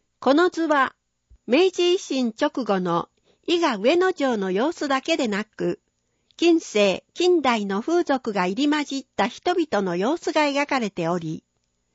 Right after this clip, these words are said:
当時の伊賀の風俗を描いたものとしても大変貴重と言えます。明治七年、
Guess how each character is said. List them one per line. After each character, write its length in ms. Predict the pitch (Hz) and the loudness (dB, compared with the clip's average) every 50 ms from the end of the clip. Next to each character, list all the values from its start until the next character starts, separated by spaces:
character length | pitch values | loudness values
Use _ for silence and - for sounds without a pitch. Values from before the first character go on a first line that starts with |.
| _ _ _ _ _ _ _ _ _ _ - | _ _ _ _ _ _ _ _ _ _ -2
当 220 | - 330 359 370 349 | 0 0 2 0 0
時 160 | - 277 240 | 0 0 0
の 140 | 226 214 220 | 0 2 0
伊 120 | 285 330 | 0 2
賀 140 | 339 294 262 | 0 0 0
の 140 | 233 185 180 | 0 -2 -4
風 240 | - 381 381 370 | -2 -2 -2 0
俗 340 | 339 285 269 247 - - 214 | 0 -2 -2 -2 -2 -2 0
を 80 | 208 202 | 2 2
描 240 | 202 208 247 302 320 | 2 2 0 0 -2
い 80 | 311 | -2
た 140 | - 233 214 | -4 -4 -2
も 120 | 208 208 | -2 -2
の 120 | 214 240 269 | -2 -4 -4
と 120 | - 226 240 | -6 -8 -8
し 80 | - - | -6 -6
て 120 | 202 202 | -4 -2
も 240 | 202 185 180 185 - _ _ _ _ _ _ | 0 0 -2 -2 -6 _ _ _ _ _ _
大 220 | - 254 294 349 359 | 0 2 2 2 0
変 280 | - 339 339 330 320 | 0 0 0 0 -2
貴 180 | - - 269 247 | -2 -6 -8 -4
重 260 | - 302 302 294 294 | 0 0 0 0 0
と 140 | - 269 269 | -2 -2 -2
言 120 | 269 247 | 0 0
え 100 | 240 233 | 0 0
ま 160 | 233 220 240 | 0 -2 -4
す。 220 | - - - - _ _ _ _ _ _ _ _ _ _ _ _ - - _ _ _ _ _ _ _ _ | -4 -6 -14 -20 _ _ _ _ _ _ _ _ _ _ _ _ -20 -20 _ _ _ _ _ _ _ _
明 280 | - 277 349 370 359 339 | 0 2 2 2 2 0
治 180 | - - 226 233 | 0 -2 -2 -2
七 320 | - - _ - 262 254 | -4 -6 _ -6 -2 0
年、 380 | 247 226 190 180 175 170 190 | 0 0 0 -2 -4 -6 -10